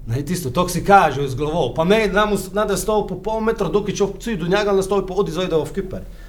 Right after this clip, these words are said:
Stoko pa oni pa zdaj nekša Srbije, Črne Gore, ovo, ono, doma gledajo, poslušajo, gor zarasteš, pa sposrani so bili. Bolj si, da si bolj sposran, da si bil sposran, pretočen, da si bolj,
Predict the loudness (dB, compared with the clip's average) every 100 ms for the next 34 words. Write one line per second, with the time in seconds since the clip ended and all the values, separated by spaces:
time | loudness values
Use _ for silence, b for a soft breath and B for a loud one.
0 | B -2 0 2 0 4 6 6 4 -2
1 | -2 0 -2 -2 -4 -2 -2 0 0 0
2 | 0 -2 0 2 2 2 0 0 0 0
3 | 0 -4 B B -2 4 6 4 2 2
4 | 2 2 -4 -2 0 0 2 2 2 2
5 | 0 0 -2 -4 -4 -6 -6 -2 4 4
6 | 4 -2 -4 -6 -6 -6 -8 B B B
7 | -2 0 0 -2 -2 0 0 0 0 0
8 | 0 -2 -2 0 0 0 0 0 0 -2
9 | -2 0 2 0 -2 -2 -2 0 0 0
10 | 0 2 2